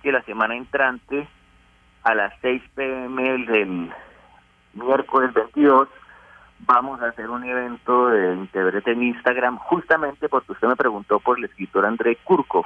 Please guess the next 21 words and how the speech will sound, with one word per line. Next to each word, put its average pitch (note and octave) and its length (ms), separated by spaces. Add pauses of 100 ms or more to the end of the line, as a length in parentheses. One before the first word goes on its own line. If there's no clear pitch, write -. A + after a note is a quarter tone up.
que F#2 100
es F#2+ 120
el, A#2 200 (420)
el G2 180
escritor, G2+ 680
eh, A#2 280 (1000)
viviente A#2 560
más, A#2+ 220 (140)
más G#2+ 280
conocido, A#2 560
más G2+ 180
reputado G2+ 600
de A2+ 60
Ucrania. G#2 520
Nos G2+ 240
va G#2+ 100
a - 20
acompañar B2 600
con G2 180
otros A#2+ 340
escritores A#2+ 640